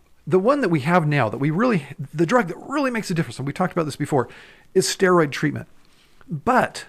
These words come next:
not for everybody. It's actually found to hurt if given too early, help if it's given when a person really needs it. Well, you don't want to give steroids which turn down the immune system when you're trying to fight a viral infection.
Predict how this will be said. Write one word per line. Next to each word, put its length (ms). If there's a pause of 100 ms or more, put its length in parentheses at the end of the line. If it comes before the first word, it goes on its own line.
(480)
not 400
for 160
everybody. 420
It's 180
actually 240
found 280
to 80
hurt 480 (100)
if 160
given 280
too 260
early, 320 (920)
help 340
if 100
it's 160
given 300
when 100
a 60
person 280
really 160
needs 220
it. 80
Well, 260 (440)
you 160
don't 320
want 180
to 60
give 180
steroids 540
which 340
turn 240
down 220
the 80
immune 240
system 320
when 100
you're 80
trying 200
to 40
fight 220
a 60
viral 280
infection. 480